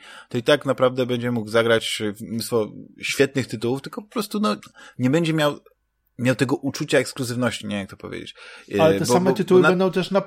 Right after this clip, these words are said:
Speaker 2: na PlayStation cztery. No, w zasadzie
Speaker 1: No tak, nie, no.
Speaker 2: dziewięćdziesiąt pięć procent tych gier, które się pojawia na Xboxie, jest też na PlayStation cztery. Bez
Speaker 1: No
Speaker 2: tego,
Speaker 1: właśnie, no to-
Speaker 2: jak, jaką mam zachętę do kupna Xboxa? Jeśli nawet, y, ma-, kupując Xboxa, y, tego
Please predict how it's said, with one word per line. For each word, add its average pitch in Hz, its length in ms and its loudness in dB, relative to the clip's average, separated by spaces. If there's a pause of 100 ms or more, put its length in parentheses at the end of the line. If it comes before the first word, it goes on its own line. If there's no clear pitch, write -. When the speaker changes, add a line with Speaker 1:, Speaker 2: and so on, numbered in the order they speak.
(100)
Speaker 2:
na 190 120 0
PlayStation 214 520 -2
cztery. 101 340 -4
No, 127 180 -6
w 143 60 -8
zasadzie 160 400 -2 (280)
Speaker 1:
No 139 180 -2
tak, 208 220 4
nie, 190 60 -2
no. - 60 -2
Speaker 2:
dziewięćdziesiąt 120 580 -10
pięć 196 280 4
procent 190 400 4
tych 151 140 0
gier, 165 240 2
które 156 180 0
się - 100 -6
pojawia 147 500 4
na 139 100 -4
Xboxie, 143 640 0 (280)
jest 151 240 -2
też 156 120 -4
na 147 80 -4
PlayStation 131 480 -2
cztery. 95 320 -10 (220)
Bez 131 80 -4
Speaker 1:
No 156 60 -4
Speaker 2:
tego, 143 120 4
Speaker 1:
właśnie, 139 180 2
no 95 140 -10
to- 104 100 -18
Speaker 2:
jak, 160 440 0
jaką 202 340 2
mam 175 200 2
zachętę 135 680 -2
do 117 160 -6
kupna 151 320 -6
Xboxa? 107 540 -8
Jeśli 131 260 -4
nawet, 180 360 4
y, 147 160 4
ma-, 139 260 -2
kupując 156 440 -4
Xboxa, 127 600 -2
y, 127 100 -4
tego 120 300 -4